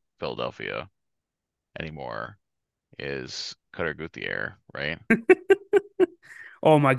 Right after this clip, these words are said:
Speaker 2: I got such a laugh out of this.
Speaker 1: I think,
Speaker 2: Oh
Speaker 1: yeah,
Speaker 2: my
Speaker 1: this is gonna,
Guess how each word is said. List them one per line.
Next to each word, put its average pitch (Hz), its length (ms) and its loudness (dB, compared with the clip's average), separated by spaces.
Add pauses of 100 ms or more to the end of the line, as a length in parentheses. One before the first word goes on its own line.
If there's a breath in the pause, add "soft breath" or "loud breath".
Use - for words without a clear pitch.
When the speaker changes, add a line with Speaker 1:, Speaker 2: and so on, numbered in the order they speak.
Speaker 2:
I 135 140 4
got 143 180 4
such - 220 -4
a 123 60 -2
laugh 104 380 0
out 117 120 0
of 120 80 -2
this. 123 340 -2 (440 soft breath)
Speaker 1:
I 101 80 2
think, 113 300 2
Speaker 2:
Oh 92 60 2
Speaker 1:
yeah, 90 140 6
Speaker 2:
my - 0 -
Speaker 1:
this 95 180 -2
is - 80 -8
gonna, 92 280 0